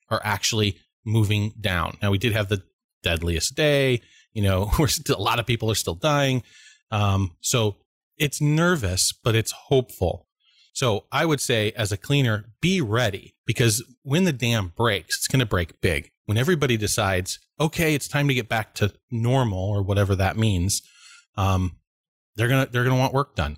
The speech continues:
And if your brand is in front of them when they make that call,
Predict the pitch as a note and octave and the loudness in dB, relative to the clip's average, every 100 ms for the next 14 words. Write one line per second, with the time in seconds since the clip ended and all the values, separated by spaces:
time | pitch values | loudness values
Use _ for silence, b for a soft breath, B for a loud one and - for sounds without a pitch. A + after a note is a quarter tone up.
0 | - A2 G#2 - C3+ D3 B2+ A2+ B2 B2 | -6 -2 -2 0 2 2 0 0 0 2
1 | A2+ G2+ F#2 - G2+ A#2 A#2+ A#2+ G2+ F#2+ | 0 0 -2 -2 0 0 0 2 2 2
2 | F#2+ G#2 A2 G2+ G2+ - A2 A2+ B2+ | 0 0 -2 -6 -6 -2 0 0 -2